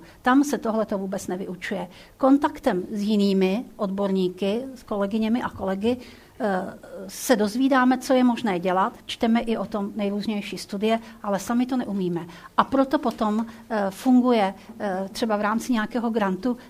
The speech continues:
tým, a já mám tady jednoho kolegu z takového týmu, který se přišel podívat, který má úplně jinou specializaci I T a podobně a je schopen, eh, říci, „Tohle ale můžeme udělat tak. Tady bychom mohli sahnout a udělat to tak.“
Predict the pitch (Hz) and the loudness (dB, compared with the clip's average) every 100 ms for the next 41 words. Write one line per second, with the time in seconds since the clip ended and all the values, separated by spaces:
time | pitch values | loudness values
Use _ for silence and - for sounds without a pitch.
0 | - 269 220 240 247 214 208 214 208 214 | 2 4 6 2 -2 -6 -4 -4 -2 0
1 | 202 202 214 214 202 190 208 214 226 - | 0 0 -4 -4 -4 -4 -4 -4 -4 0
2 | 226 214 240 240 202 208 302 - - 214 | 2 2 2 0 2 2 0 -4 -8 -6
3 | - 214 - 208 214 214 208 208 226 240 | -6 -6 -6 -4 -4 -2 -2 2 2 0
4 | - - - - 254 277 - 254 240 247 | -6 -20 -16 2 4 6 4 4 4 2
5 | - 285 285 285 285 - 214 190 185 196 | 0 4 4 4 0 -4 -2 -2 0 -2
6 | 196 - 202 190 214 240 196 202 185 190 | -2 -2 -2 -2 -2 -2 -2 -4 -4 -2
7 | 220 233 - - 233 311 - - 208 202 | -2 -4 -10 -2 2 4 2 -2 -2 0
8 | 190 262 - - - - - 196 185 185 | 2 0 -4 -14 -20 -14 -4 -2 -2 -4
9 | - - - 214 254 240 - 262 - - | -8 -14 -8 0 2 2 2 0 0 -6
10 | - 247 285 269 262 254 269 226 233 226 | 0 2 4 4 4 4 0 0 -2 -2
11 | 226 - 175 - - _ - 226 240 240 | -4 -8 -8 -10 -20 _ -2 0 0 0
12 | 277 269 214 202 190 214 220 220 226 202 | 0 0 -2 -4 -4 -4 -2 -4 -4 -6
13 | 202 202 202 214 - - - | -4 -6 -6 -10 -10 -12 -14